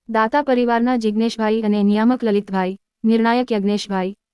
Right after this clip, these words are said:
હિનાબા જાડેજા, એડવોકેટ હસનભાઈ લુહાર, પ્રેમીલાબેન,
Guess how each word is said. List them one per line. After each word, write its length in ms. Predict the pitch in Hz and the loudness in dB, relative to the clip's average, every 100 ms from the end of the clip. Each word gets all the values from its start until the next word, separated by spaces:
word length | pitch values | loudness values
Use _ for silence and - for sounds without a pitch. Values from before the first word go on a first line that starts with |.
| _ - | _ -2
હિનાબા 340 | 226 226 233 | 2 2 2
જાડેજા, 500 | 214 196 190 190 196 - _ _ 214 | 0 0 0 -2 -4 -6 _ _ -4
એડવોકેટ 520 | 220 233 247 285 269 | 0 2 2 0 -2
હસનભાઈ 440 | 220 226 214 214 220 | -4 -2 0 0 0
લુહાર, 320 | 208 202 196 - _ - | 0 -2 -4 -6 _ -2
પ્રેમીલાબેન, 640 | 220 240 240 190 190 202 | 2 2 2 0 0 -4